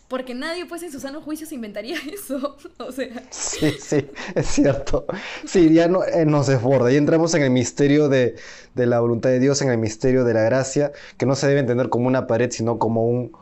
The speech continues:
Speaker 2: un mar inabarcable, ¿no? Que, que, que supera nuestra,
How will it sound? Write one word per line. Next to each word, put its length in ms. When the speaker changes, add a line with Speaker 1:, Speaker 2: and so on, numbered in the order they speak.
Speaker 2:
un 260
mar 480
inabarcable, 840
¿no? 140
Que, 260
que, 220
que 100
supera 420
nuestra, 400